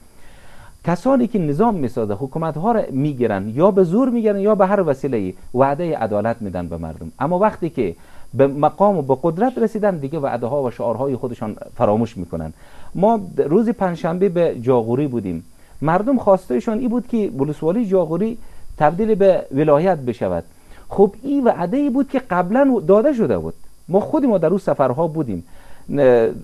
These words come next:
رئیس جم-، در، اه، انتخابات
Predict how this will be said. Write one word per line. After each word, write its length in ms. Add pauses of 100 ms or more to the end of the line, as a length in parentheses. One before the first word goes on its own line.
(360)
رئیس 280
جم-، 340
در، 220 (480)
اه، 300 (640)
انتخابات 640